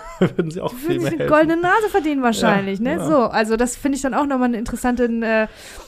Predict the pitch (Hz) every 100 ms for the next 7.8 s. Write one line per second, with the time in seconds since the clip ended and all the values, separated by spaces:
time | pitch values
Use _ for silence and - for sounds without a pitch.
0 | - - 240 262 254 262 262 247 247 311
1 | - - - _ - _ - 127 135 165
2 | 160 135 139 170 156 151 151 151 147 -
3 | 226 185 - - - 143 196 196 196 202
4 | 135 131 113 120 131 - 139 - 147 135
5 | 139 139 131 156 170 131 - _ - -
6 | 226 254 294 285 214 120 131 - - 185
7 | - - 143 - 151 - 160